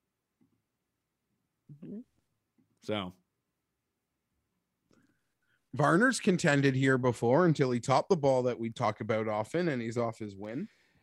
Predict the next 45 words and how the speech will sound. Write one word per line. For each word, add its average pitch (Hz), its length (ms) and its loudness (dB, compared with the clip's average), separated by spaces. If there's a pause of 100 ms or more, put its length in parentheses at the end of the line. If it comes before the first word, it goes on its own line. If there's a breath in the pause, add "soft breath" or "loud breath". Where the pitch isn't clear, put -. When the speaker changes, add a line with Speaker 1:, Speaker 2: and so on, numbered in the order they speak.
(120)
Speaker 2:
Yeah, 165 440 4
uh, 151 40 8
he, 220 320 0
he 214 160 0
rebounded 190 560 2 (220)
pretty 202 180 -2
nicely, 123 320 -2
I 95 40 -6
think, - 300 -6
in 117 80 -6
round 110 300 -6
two 143 220 -4
in 98 100 -8
Phoenix 92 320 -12
after 98 380 -10 (120)
it, 101 120 -14 (680)
unsurprisingly 127 880 2
struggling, 113 640 -2 (240)
<laughs> 151 260 -12
um, 107 440 -4 (420 loud breath)
the 120 80 -8
first 117 320 -6
way 107 160 -2
through. 95 380 -10
So, 101 420 -8 (180)
I, 139 240 -10
I - 20 0
don't 175 120 0
know. 180 80 2
I, 156 240 0 (120)
I 143 140 2
think 180 220 0
it's 180 100 -12
Bobby 180 280 0
Mack 233 280 -2
down 110 160 -4
here 98 160 -10
for 92 140 -18
me. 85 80 -18 (180)
That, 107 220 -12
that'd 110 160 -6
be 123 80 -4
my 131 100 -6
guy. 143 200 -6 (2500)
Speaker 1:
And 165 160 -12